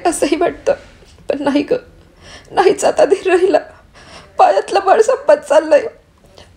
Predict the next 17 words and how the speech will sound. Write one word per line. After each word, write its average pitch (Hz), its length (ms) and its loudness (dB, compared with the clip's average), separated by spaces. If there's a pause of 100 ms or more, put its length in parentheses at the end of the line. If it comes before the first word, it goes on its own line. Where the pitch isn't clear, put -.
असं - 180 2
अर्ध 427 400 2
मी 415 180 0
लगलित 381 420 2
गात्र 415 380 0
मन 440 220 -2
का 440 180 0
दाखवायचं 480 520 2
मुलांना? 320 440 0 (3250)
कुठवर 294 340 0
आपण - 320 0
घाव 269 200 0
सोसून 294 360 -4
त्यांना 285 220 0
पंखाखाली 294 600 0
सुरक्षित - 420 -2
ठेवायचं? 415 440 0